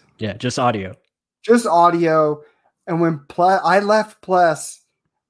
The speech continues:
Speaker 2: and went to Iceland, and he did a solo podcast
Speaker 1: <laughs>
Speaker 2: when we fired Dirk Cutter. If you're here and you heard that,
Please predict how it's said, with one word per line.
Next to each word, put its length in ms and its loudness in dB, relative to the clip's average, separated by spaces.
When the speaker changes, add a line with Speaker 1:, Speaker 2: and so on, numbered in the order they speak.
Speaker 2:
and 120 -8
went 160 -4
to 140 -2
Iceland, 640 -8
and 80 -10
he 80 -6
did 160 -2
a 60 -6
solo 600 -2
podcast 1200 -12
Speaker 1:
<laughs> 160 -20
Speaker 2:
when 140 -2
we 140 2
fired 400 2
Dirk 200 -8
Cutter. 420 -6
If 100 -20
you're 200 -4
here 680 -6
and 120 -6
you 120 -2
heard 260 0
that, 340 -2